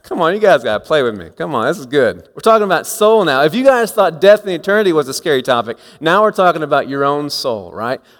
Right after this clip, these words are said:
What goes on that you hide from everyone around you? Now, put down the show for a moment. Who here likes music? Anybody? Okay. If you're really into music, okay,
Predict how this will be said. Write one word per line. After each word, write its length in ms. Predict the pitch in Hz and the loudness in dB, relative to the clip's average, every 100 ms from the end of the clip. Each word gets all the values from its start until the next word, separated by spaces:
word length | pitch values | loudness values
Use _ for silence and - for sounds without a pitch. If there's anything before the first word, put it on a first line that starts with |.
| _ | _
What 220 | 175 233 | 2 2
goes 300 | 202 220 202 | 4 4 4
on 300 | 190 180 156 | 2 2 2
that 120 | 160 160 | -2 -4
you 120 | 165 | -6
hide 400 | 151 165 165 156 | -4 -2 -2 -4
from 120 | 147 | -4
everyone 420 | 156 156 165 151 160 | -2 -2 -2 -8 -8
around 380 | 143 135 117 | -8 -10 -12
you? 120 | 92 - _ _ _ _ _ _ _ _ _ _ _ - _ | -16 -20 _ _ _ _ _ _ _ _ _ _ _ -20 _
Now, 300 | 165 139 127 170 _ _ _ _ _ _ _ _ _ _ _ _ _ _ _ _ - | -4 -4 -6 -20 _ _ _ _ _ _ _ _ _ _ _ _ _ _ _ _ -8
put 100 | 185 | -2
down 140 | 170 | -2
the 100 | 151 | -4
show 220 | - 120 | -4 -4
for 160 | - 107 | -6 -16
a 20 | |
moment. 260 | 98 92 _ _ _ _ _ _ _ _ _ _ _ _ _ | -16 -20 _ _ _ _ _ _ _ _ _ _ _ _ _
Who 180 | 208 220 | -2 0
here 240 | 220 202 | 2 4
likes 320 | 185 160 - | 2 0 -6
music? 420 | 131 147 127 101 _ _ _ _ _ _ _ _ _ | -8 -8 -8 -12 _ _ _ _ _ _ _ _ _
Anybody? 400 | 127 131 107 80 | -8 -6 -4 -6
Okay. 320 | 85 131 127 80 _ _ _ _ _ _ _ _ _ _ - - - _ _ _ _ _ _ _ _ | -8 -2 -2 -4 _ _ _ _ _ _ _ _ _ _ -20 -20 -20 _ _ _ _ _ _ _ _
If 140 | 175 | -4
you're 120 | 180 226 | -2 -2
really 420 | 208 214 202 185 | 4 4 2 -2
into 220 | 175 175 | -4 -4
music, 400 | 170 139 104 - | -4 -4 -8 -12
okay, 240 | 110 131 | -10 -10